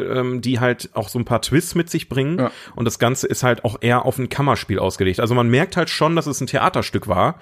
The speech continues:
Speaker 1: Ähm, und, äh, es funktioniert richtig, richtig geil.
Speaker 2: Ja.
Speaker 1: Also die, die, die Darsteller, ähm,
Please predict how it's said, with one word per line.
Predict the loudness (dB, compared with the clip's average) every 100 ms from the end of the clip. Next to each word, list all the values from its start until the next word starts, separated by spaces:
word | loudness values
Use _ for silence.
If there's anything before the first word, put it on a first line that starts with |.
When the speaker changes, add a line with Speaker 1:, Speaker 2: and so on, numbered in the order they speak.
| -18 -20 -20 -12 0
Speaker 1:
Ähm, | 2 2 0 -2 -4 -6 _ _ _ _ _ _ -14 -2
und, | 0 2 0 -2
äh, | -2
es | 0
funktioniert | 0 2 2 2 0 -2
richtig, | -2 -2 -6
richtig | -6 -8 -8
geil. | -4 -2 2
Speaker 2:
Ja. |
Speaker 1:
Also | 2 4 4 2 -4 -20 -6
die, | -2 0
die, | -2 -2
die | 0
Darsteller, | 2 0 2 2 4 4 4 2
ähm, | 0 0 -2 -4 -6 -8 -10 -12